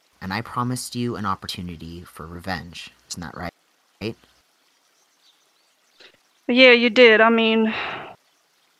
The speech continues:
Speaker 2: yeah, you did.
Speaker 1: You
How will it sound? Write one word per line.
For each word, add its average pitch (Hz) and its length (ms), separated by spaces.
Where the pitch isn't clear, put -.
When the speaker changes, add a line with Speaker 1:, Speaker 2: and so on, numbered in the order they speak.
Speaker 2:
yeah, 202 460
you 208 140
did. 175 360
Speaker 1:
You 127 640